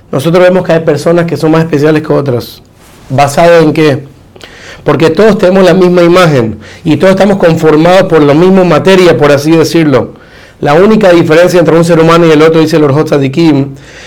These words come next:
es que el alma de uno está por encima del alma del otro. ¿Y qué hace que un alma esté por encima de la otra?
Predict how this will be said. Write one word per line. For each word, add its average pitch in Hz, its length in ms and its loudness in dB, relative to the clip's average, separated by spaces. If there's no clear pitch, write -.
es 151 100 -2
que 180 140 0
el 170 80 2
alma 220 520 2
de 202 120 4
uno 247 540 0
está 196 300 -2
por 214 140 2
encima 214 400 0
del 202 80 2
alma 202 220 2
del 185 100 2
otro. 160 460 0
¿Y 185 120 -2
qué 233 180 0
hace 247 240 2
que 208 320 0
un 226 160 0
alma 214 220 2
esté 220 160 0
por 196 140 0
encima 196 260 0
de 185 40 4
la 175 180 4
otra? 226 440 0